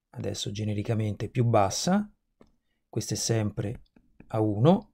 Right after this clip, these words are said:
questa è A due, quest'altra condizione è quella per la quale A uno è uguale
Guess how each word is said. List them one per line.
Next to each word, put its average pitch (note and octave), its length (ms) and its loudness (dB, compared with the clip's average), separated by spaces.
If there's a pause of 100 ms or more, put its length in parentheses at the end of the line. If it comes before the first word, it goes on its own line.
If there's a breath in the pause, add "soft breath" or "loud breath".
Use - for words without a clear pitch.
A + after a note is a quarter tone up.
(120)
questa - 360 -8
è G#2+ 120 0
A B2 80 6
due, B2 480 2 (680 soft breath)
quest'altra A#2+ 440 0
condizione C3+ 720 4
è B2 160 -4
quella A2+ 480 0 (520)
per A2 160 -6
la A2 120 4
quale G#2 520 4 (760)
A D#3 120 6
uno A#2+ 500 4 (420)
è - 80 -4
uguale G#2+ 640 2